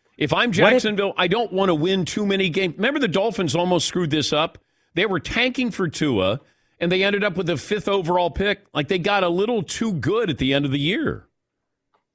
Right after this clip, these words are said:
Speaker 1: Yes,
Speaker 2: Dan, what
Speaker 1: McClellan.
Speaker 2: if, if Andy called you and said, "Should I go to Jacksonville where I'll be in this messy situation or go to Tennessee where I'll be a backup to Ryan Tannehill, but we could be a Super Bowl kind of team"?
Speaker 1: He might be better than Ryan Tannehill.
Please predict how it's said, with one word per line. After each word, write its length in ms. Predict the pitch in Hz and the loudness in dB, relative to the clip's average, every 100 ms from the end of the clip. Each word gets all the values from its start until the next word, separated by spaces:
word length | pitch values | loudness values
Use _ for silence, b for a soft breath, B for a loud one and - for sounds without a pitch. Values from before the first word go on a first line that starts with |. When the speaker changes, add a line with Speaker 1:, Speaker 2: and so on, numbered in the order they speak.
| - - | -20 -4
Speaker 1:
Yes, 200 | 123 104 | -2 2
Speaker 2:
Dan, 140 | 170 | 4
what 140 | 175 247 | 6 4
Speaker 1:
McClellan. 260 | 269 - - - | 2 -2 -12 -6
Speaker 2:
if, 140 | 123 | -2
if 0 | |
Andy 280 | 143 135 135 | 0 0 0
called 260 | - 120 107 | 2 2 2
you 40 | |
and 100 | 101 | -2
said, 140 | 113 101 | -4 -4
"Should 120 | 123 | -2
I 100 | 143 | 0
go 80 | 175 | 0
to 80 | 139 | 0
Jacksonville 600 | 127 123 - 117 117 107 | 0 0 -2 -2 -2 0
where 180 | 107 | 0
I'll 80 | 101 | 0
be 140 | 92 107 | -2 -4
in 100 | 98 | -4
this 160 | 92 107 | -6 -6
messy 260 | 104 - 113 | -6 -6 -12
situation 460 | 110 104 104 - | -10 -8 -8 -8
or 60 | 98 | -8
go 120 | 107 | -6
to 60 | 98 | -8
Tennessee 560 | - 120 117 - 120 | -4 -4 -4 -4 -6
where 160 | 98 101 | -4 -4
I'll 100 | 98 | -4
be 280 | 87 95 95 B B B | -6 -8 -8 B B B
a 80 | 104 | -2
backup 340 | 120 120 - | 0 0 -2
to 80 | 107 | -2
Ryan 240 | 104 101 | 0 -2
Tannehill, 500 | 101 110 107 92 95 | -2 -2 -2 -4 -6
but 140 | 92 92 | -8 -10
we 100 | 92 | -12
could 320 | - 117 104 | -6 -6 -4
be 180 | 104 95 | -4 -6
a 60 | |
Super 300 | 82 - 95 | -8 -10 -10
Bowl 180 | 87 80 | -10 -12
kind 220 | - 87 | -12 -14
of 60 | 80 | -14
team"? 200 | - - _ _ _ _ _ _ _ _ _ _ _ | -18 -20 _ _ _ _ _ _ _ _ _ _ _
Speaker 1:
He 200 | - 240 | -6 -4
might 260 | 254 240 220 | 0 0 0
be 100 | 220 | -2
better 280 | 175 220 214 | 0 2 2
than 120 | 196 | 2
Ryan 240 | 196 202 185 | 2 2 0
Tannehill. 640 | 185 196 220 123 67 - | 0 0 2 2 0 -6